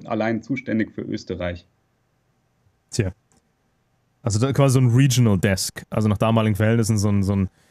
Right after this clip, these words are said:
Speaker 2: äh, quasi so eine, so eine Unterab-, so eine Abteilung halt für ein, für ein weniger wichtiges Land oder weniger großes Land. Achtzig, achtzig Leute, also achtzig Offiziere. Und die haben halt vielleicht noch so und so viele Leute an der Hand. Oh Gott, oh Gott, oh Gott, oh Gott.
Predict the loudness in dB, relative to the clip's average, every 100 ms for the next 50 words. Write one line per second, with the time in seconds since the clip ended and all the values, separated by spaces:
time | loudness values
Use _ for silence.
0 | _ _ _ _ _ _ _ _ _ -16
1 | -12 -8 -8 -10 -8 0 2 4 2 2
2 | 2 0 2 2 0 0 0 0 0 0
3 | 0 2 2 2 0 -2 0 2 2 0
4 | 0 2 4 4 2 0 0 0 2 2
5 | 2 0 2 2 0 0 -2 -4 -2 0
6 | 0 -2 -4 _ _ _ _ _ _ _
7 | -10 -6 -6 -6 -6 -8 -4 -4 -2 0
8 | 0 0 -2 -2 -6 -4 -4 -6 -4 -2
9 | -2 -4 -8 _ 0 2 4 4 6 4
10 | 4 2 2 0 0 0 0 0 0 0
11 | 0 0 -2 -6 _ _ _ _ _ _
12 | _ _ _ _ _ _ _ -2 2 4
13 | 6 4 4 2 2 0 0 0 -2 -2
14 | -2